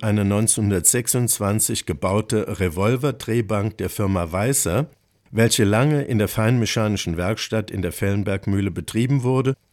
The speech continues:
und noch heute voll funktionstüchtig ist. Die genaue Aufschrift der Firma befindet sich in erhabenen Lettern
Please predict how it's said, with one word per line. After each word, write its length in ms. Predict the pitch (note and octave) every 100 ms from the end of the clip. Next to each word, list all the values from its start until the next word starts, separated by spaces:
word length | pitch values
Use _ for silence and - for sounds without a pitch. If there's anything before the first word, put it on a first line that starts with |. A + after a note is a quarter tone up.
| _
und 320 | - F#3 - D#3+
noch 260 | E3 -
heute 380 | C#3+ A2+ - F2
voll 260 | - A#2+ C3+
funktionstüchtig 1200 | - A#2 - G#2+ G2+ G2 - A#2+ - C#3 - G2
ist. 380 | E2+ - - _ _ _ _ _ _ _ _ A#2
Die 80 |
genaue 520 | G#2 G#2+ A#2+ D#3+ C#3 A#2
Aufschrift 580 | A2+ - - A#2 -
der 80 | G2
Firma 420 | - A#2+ C3+ C#3
befindet 500 | A#2 G#2 - B2 A#2
sich 300 | - B2 -
in 160 | A2+ G#2
erhabenen 640 | G2+ F#2 A#2 B2 B2 F#2
Lettern 540 | E2+ F#2+ - B2 A#2